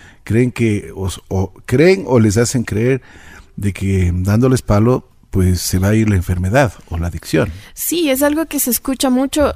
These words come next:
Speaker 2: en los pacientes que
Speaker 1: Ha muerto mucha gente, ¿no?
Speaker 2: Sí, hay agresiones, muertes, violaciones y, y otro tipo de violencia que muchas veces pasa desapercibida, ¿no es
Speaker 1: Ujú,
Speaker 2: cierto? Y
Speaker 1: ujú.
Speaker 2: que tiene que ver con el tema de la alimentación,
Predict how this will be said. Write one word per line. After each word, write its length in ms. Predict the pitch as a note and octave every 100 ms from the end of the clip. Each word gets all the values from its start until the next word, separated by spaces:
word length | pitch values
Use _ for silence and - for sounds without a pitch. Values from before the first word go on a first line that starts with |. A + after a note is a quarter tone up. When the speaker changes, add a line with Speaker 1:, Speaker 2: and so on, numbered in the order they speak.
| -
Speaker 2:
en 300 | G#3 F#3+ A3
los 140 | A3
pacientes 580 | - G#3 A#3+ C4 C4+ C4+
que 300 | - G3+ - - - -
Speaker 1:
Ha 80 | G#2+
muerto 320 | B2+ D#3 A#2+
mucha 260 | A2 - F2
gente, 320 | A#2 A#2 E2
¿no? 140 | C2+ C3+ -
Speaker 2:
Sí, 400 | - F4+ F#4+ D#4
hay 320 | B3+ C4+ G#3+ - -
agresiones, 840 | G#3+ A3+ B3+ - B3+ C#4+ B3 A3
muertes, 520 | A3+ A#3 C#4 C#4 G#3+
violaciones 840 | G#3 G#3+ G#3+ A3 B3 C4 C#4 A#3 G#3+
y, 160 | G#3+ F#3
y 260 | G#3+ F#3+
otro 280 | A#3+ A#3+ C4
tipo 220 | A#3+ A#3+
de 120 | B3
violencia 520 | A3 G#3+ A3 A#3+ C4 C4+
que 280 | G#3 B2
muchas 340 | G3+ A3 B3 A3+
veces 400 | A3 A#3 A#3+ -
pasa 360 | - A3+ A#3+
desapercibida, 880 | A#3+ G#3+ G3 F3 E3 G3+ G#3+ C4 G3+
¿no 80 | G3
es 60 | G3+
Speaker 1:
Ujú, 20 | A3+
Speaker 2:
cierto? 320 | A3+ A#3+ B3+
Y 140 | A3+
Speaker 1:
ujú. 80 | G3+
Speaker 2:
que 100 | A3+
tiene 240 | F#3 A#3 A#3
que 80 |
ver 120 | G#3+ A3
con 180 | A#3
el 100 | G3+
tema 180 | G3+ A3
de 100 | G#3+
la 80 | F#3+
alimentación, 920 | F#3 F#3+ G3 G3 F#3+ - A#3+ B3+ A#3